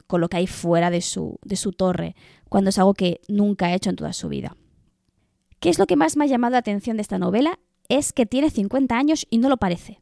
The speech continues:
O sea, es una novela que se escribió en mil novecientos setenta y cuatro y a pesar de tener casi, casi cincuenta años, trata de temas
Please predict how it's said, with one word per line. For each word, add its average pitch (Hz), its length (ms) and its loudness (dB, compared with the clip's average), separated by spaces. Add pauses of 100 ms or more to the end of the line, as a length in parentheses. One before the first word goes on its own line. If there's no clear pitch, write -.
(300)
O 220 40 -12
sea, 240 80 -6
es 226 60 -4
una 302 160 4
novela 277 380 2
que 240 360 0 (560)
se - 120 -4
escribió 233 280 4
en 294 80 2
mil 320 120 4
novecientos 254 460 0
setenta 240 560 0
y 196 100 0
cuatro 185 520 2 (1120)
y 240 140 2
a 240 60 4
pesar 269 520 0
de 339 80 2
tener 254 300 0 (260)
casi, 208 320 -4
casi 240 300 0
cincuenta 214 640 -2
años, 277 580 -2 (140)
trata 269 280 2
de 262 80 4
temas 262 640 -2